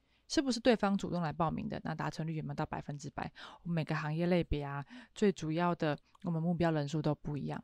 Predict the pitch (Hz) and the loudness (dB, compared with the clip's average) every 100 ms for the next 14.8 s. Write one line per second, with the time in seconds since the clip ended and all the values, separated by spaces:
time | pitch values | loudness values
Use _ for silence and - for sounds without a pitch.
0 | - 175 156 147 - - - 147 151 143 | -4 -2 0 -4 -6 -8 -4 -4 -4 -4
1 | - - 175 - 151 160 156 147 147 139 | -4 -2 -2 -2 -4 -4 -4 -6 -4 -4
2 | 156 - - - - - 170 165 156 156 | -6 -10 -20 -20 -20 -6 -2 0 0 0
3 | 175 165 165 170 165 170 185 180 - 170 | 0 -2 -2 -2 0 2 4 2 0 0
4 | 151 156 175 190 175 170 165 151 143 - | 0 0 0 0 0 -2 -4 -4 -4 -6
5 | - 180 180 180 160 156 160 165 165 143 | -4 -2 0 0 -2 -2 -4 -4 -4 -4
6 | 143 180 170 151 - - 180 170 - 151 | -4 -4 -2 -2 -4 -4 -2 -2 -2 -4
7 | 151 151 180 180 156 147 151 160 175 - | -4 -2 -2 -2 -2 -2 -4 -4 -4 -4
8 | 151 151 165 170 151 143 147 269 - - | -6 -6 -4 -2 -2 -4 -8 -12 -16 -14
9 | - 147 170 - - - - - - - | -6 -4 -4 -6 -8 -4 -4 -4 -10 -16
10 | - - - 185 185 160 151 170 156 - | -20 -14 -4 -2 0 -2 -2 0 0 -2
11 | 156 - 151 143 147 147 - 139 165 160 | -6 -6 -4 -4 -4 -6 -6 -4 -4 -2
12 | 160 143 147 147 143 - 151 _ - 170 | -2 -2 -6 -6 -6 -6 -12 _ -6 -6
13 | 165 156 - - 160 156 151 - - 165 | -4 -8 -8 -8 -8 -8 -6 -4 -4 -6
14 | 156 - 165 - 170 139 151 | -8 -10 -8 -8 -8 -10 -8